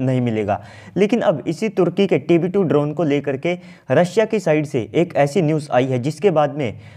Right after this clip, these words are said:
अब आप सबको इसकी जो असलियत है, वो भी यहाँ पर पता चल जाएगी और वेस्टर्न मीडिया के द्वारा यहाँ पर इस ड्रोन के लिए कितनी ज़्यादा हाइप बनाई गई,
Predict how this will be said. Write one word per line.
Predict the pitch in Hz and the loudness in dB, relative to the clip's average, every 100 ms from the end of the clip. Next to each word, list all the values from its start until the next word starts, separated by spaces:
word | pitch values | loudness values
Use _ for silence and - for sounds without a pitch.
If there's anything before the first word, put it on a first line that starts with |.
| - | -12
अब | 156 180 | -4 -2
आप | 185 - | -2 -2
सबको | 175 - 147 | -4 0 -2
इसकी | - 139 208 | 0 0 2
जो | 185 | 2
असलियत | - - 135 165 160 | 0 -2 0 0 2
है, | 131 | 0
वो | 135 | 2
भी | 147 175 | 0 0
यहाँ | 143 139 | -2 -2
पर | 151 | -4
पता | - 147 147 | -2 -2 0
चल | 147 131 | 0 2
जाएगी | 139 135 | 2 0
और | - 185 135 - | 0 0 0 -4
वेस्टर्न | 131 127 170 165 208 | -6 0 0 2 0
मीडिया | 170 165 180 | 2 2 2
के | 190 175 | 2 2
द्वारा | 156 165 | 2 2
यहाँ | 165 127 143 | 0 -4 -4
पर | 117 101 - - - | -4 -6 -12 -12 0
इस | 208 | 0
ड्रोन | 123 156 185 | 2 2 2
के | 185 180 | 2 2
लिए | 139 | 2
कितनी | - 165 - 165 | -2 -4 0 2
ज़्यादा | 147 151 | 4 2
हाइप | 123 143 | 0 -2
बनाई | 120 123 117 | -2 -2 -2
गई, | 120 143 | -2 -2